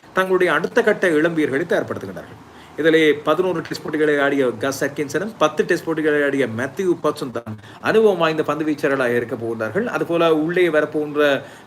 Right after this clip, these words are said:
ஆ, இந்த புதியவர் சாம் குக் நிச்சயமாக அவர் கட்டாயமாக ஒரு அறிமுகத்தை பெற்றுக்கொள்வார் இந்த போட்டியில் என்று எதிர்பார்க்கப்படுகிறது. இந்த போட்டி வருகின்ற மே இருபத்தி ரெண்டாம் தேதி இடம்பெறும். எனவே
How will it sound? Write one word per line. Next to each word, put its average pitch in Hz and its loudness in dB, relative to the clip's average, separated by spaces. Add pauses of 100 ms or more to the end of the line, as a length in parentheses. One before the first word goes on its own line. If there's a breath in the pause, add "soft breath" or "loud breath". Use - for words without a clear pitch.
ஆ, 110 -2
இந்த 147 0
புதியவர் 156 0
சாம் 202 -2
குக் 220 -4
நிச்சயமாக 165 -2
அவர் 170 0 (240 loud breath)
கட்டாயமாக 170 2 (280)
ஒரு 143 4 (180)
அறிமுகத்தை 180 2
பெற்றுக்கொள்வார் 151 2
இந்த 135 -2
போட்டியில் 135 -2
என்று 170 -2
எதிர்பார்க்கப்படுகிறது. 120 -6
இந்த 151 -2
போட்டி 185 0 (340 loud breath)
வருகின்ற 156 2
மே 196 0
இருபத்தி 185 4
ரெண்டாம் 156 -2
தேதி 135 -4
இடம்பெறும். 120 -2
எனவே 160 2